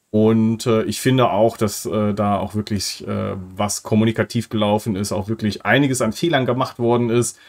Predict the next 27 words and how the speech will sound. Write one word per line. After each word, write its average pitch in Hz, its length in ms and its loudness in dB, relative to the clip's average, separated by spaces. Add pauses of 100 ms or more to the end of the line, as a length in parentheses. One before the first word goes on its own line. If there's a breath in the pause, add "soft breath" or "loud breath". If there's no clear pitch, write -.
(120)
Also 107 220 -2
zum - 40 -6
einen 110 200 2
zu - 120 -6
spät 147 380 2
reagiert, 123 680 4 (360 soft breath)
dann, 107 340 4
äh, 101 220 0
wurde 113 180 2
gesagt, 104 460 -2
ja, 107 280 2
für 117 220 0
diejenigen, 110 440 0
die 104 80 2
betroffen 107 420 -2
sind, 104 200 -2
wird's 107 160 -6
einen 117 100 -6
Ausgleich 139 540 0
geben. 117 200 0
Da 101 60 0
gibt's 104 160 -2
dann 101 120 -4
auch 147 320 -2
keine 131 320 0
weiteren 123 400 2
Infos, 123 680 2